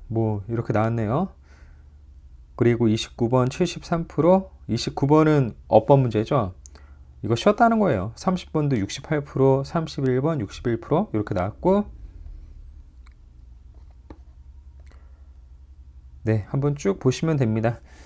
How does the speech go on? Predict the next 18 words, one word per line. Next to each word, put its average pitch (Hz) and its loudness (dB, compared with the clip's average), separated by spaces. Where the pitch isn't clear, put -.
삼십이 127 2
번부터는 190 6
어려운 165 10
문제잖아요. 127 2
사십 - 0
번까지 131 2
이렇고, 110 0
아, 117 4
사십이 110 2
번까지 - -2
어려운 127 6
문제고, 113 0
네, 107 -4
이 160 6
수치만 - 2
보면은 165 4
뭔가 135 4
어렵-, - 6